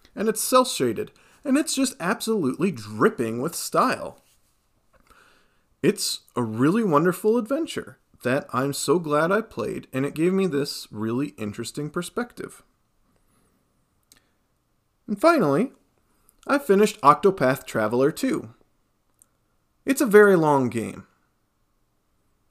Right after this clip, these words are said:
And it's really annoying sometimes, because the bosses are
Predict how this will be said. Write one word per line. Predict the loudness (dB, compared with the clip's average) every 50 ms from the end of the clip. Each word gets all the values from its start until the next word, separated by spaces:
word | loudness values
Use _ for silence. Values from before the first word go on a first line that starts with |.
| _ _ _ _ _ -2
And | 0 2 2 2 2 2 0 0 -2 -4 -10 _ _ _ _ _ _ _ _ _ _ _ _ _ _ _ _ _ 2
it's | 2 2 2 2 -4
really | -2 0 0 2 4 4 4
annoying | 6 6 4 4 4 2 0 -4
sometimes, | -6 -8 -8 -8 -10 -12 -12 -14 -14 -16 _ _ _ _ _ _ _ _ _ _ _ _ _ _ _ _ _ _ _ -6
because | -4 2 2 0 2 0
the | -6
bosses | 0 4 6 6 6 6 6 2 0 0 4 4
are | 4 4 4 0 -6